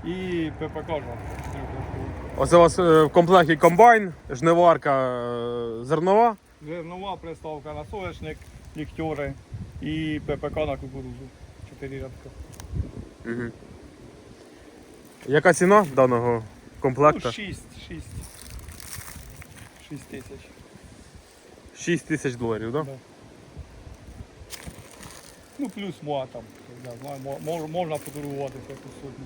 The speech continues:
Speaker 1: там, купити.
Speaker 2: Ну, в принципі.
Speaker 1: Ну, ще, ще запчасті, я думаю. Я ж кажу, в мене там донор стоїть, ну, в принципі, там уже то, то те, то те, то корпуса знімаш, то те сьогодні пішов, вон дірочка розсипалась, пішов, зняв, потім поставив.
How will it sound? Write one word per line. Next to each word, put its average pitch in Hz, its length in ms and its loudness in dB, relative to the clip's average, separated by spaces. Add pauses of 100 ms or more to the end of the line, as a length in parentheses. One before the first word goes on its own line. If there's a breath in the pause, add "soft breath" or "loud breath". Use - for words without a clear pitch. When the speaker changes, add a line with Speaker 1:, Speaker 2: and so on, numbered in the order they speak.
Speaker 1:
там, 127 100 -16
купити. - 480 -18 (1800)
Speaker 2:
Ну, 151 100 -6
в - 240 -14
принципі. 156 400 4
Speaker 1:
Ну, 131 60 2
ще, - 80 -16
ще 190 180 0
запчасті, 127 480 -8
я 127 60 -14
думаю. 127 400 -16 (220)
Я 139 100 -12
ж - 100 -18
кажу, 135 120 -16
в - 20 -10
мене 160 160 -6
там 143 200 -8
донор 147 260 -8 (100)
стоїть, 185 260 -8 (680)
ну, 131 140 -12 (180)
в 147 60 -14
принципі, 123 640 -14 (100)
там 135 180 -8
уже 131 120 -14 (680)
то, - 60 -10 (120)
то 151 80 -4
те, 185 180 2
то 147 120 -8
те, 165 200 0
то 151 120 -6
корпуса 170 460 -2
знімаш, 170 440 -4
то 135 60 -14
те 175 200 -4
сьогодні 151 240 -8
пішов, 151 280 -8
вон 151 120 -4
дірочка 151 460 -4
розсипалась, 139 460 -4 (100)
пішов, 139 320 -10 (160)
зняв, 143 240 -8
потім - 180 -10 (240)
поставив. 139 420 -10